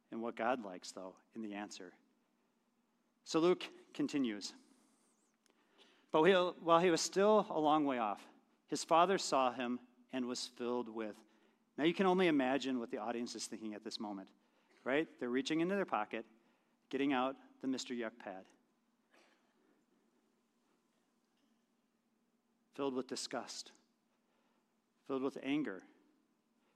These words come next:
filled with frus-, frustration or contempt, disappointment, and embarrassment. But what does Luke tell us at this point? Luke continues.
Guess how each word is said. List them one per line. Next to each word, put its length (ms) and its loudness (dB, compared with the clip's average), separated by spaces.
filled 180 -2
with 120 -4
frus-, 160 -8
frustration 640 -6
or 120 -6
contempt, 640 -10
disappointment, 680 -8
and 100 -6
embarrassment. 580 -6
But 100 -2
what 180 2
does 180 -4
Luke 220 -4
tell 180 -4
us 140 -10
at 80 -16
this 120 -10
point? 300 -14
Luke 140 -10
continues. 560 -10